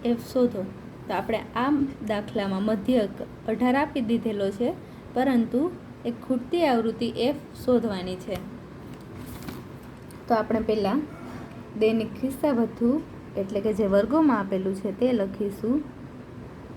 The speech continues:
વર્ગ જે છે અગિયારથી તેર, તેરથી પંદર, પંદરથી સત્તર,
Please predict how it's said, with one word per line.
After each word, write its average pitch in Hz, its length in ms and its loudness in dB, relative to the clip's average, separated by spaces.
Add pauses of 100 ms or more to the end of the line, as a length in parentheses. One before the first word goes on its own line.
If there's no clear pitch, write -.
વર્ગ 208 360 4 (960)
જે 233 160 8
છે 202 260 -2 (1300)
અગિયારથી 196 640 0
તેર, 214 400 2 (1400)
તેરથી 196 580 -2
પંદર, 202 440 0 (1500)
પંદરથી 208 580 0
સત્તર, 240 600 0